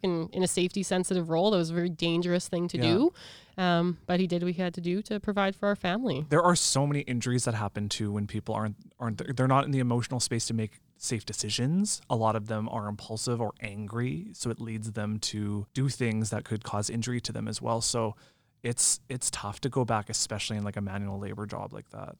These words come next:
Speaker 1: It is. It's super risky. We know from research that, uh, sleep deprivation, it can cause the same effects as being under the influence.
Speaker 2: Yep.
Speaker 1: And so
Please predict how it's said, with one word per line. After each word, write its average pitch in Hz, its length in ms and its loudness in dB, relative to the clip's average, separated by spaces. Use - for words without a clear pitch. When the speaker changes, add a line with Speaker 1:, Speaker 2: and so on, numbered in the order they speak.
Speaker 1:
It 196 80 2
is. 202 100 6
It's 180 140 -2
super 202 240 2
risky. 185 340 0
We 185 140 4
know 180 160 4
from 185 180 -2
research 196 500 0
that, 170 180 2
uh, 165 340 0
sleep - 480 -4
deprivation, 165 760 0
it 170 200 -4
can 175 280 2
cause 175 260 4
the 180 80 -4
same 170 180 2
effects 165 380 0
as 185 100 -2
being 170 140 2
under 165 220 2
the 156 80 -2
influence. 240 580 2
Speaker 2:
Yep. - 120 -2
Speaker 1:
And 185 140 2
so 175 300 2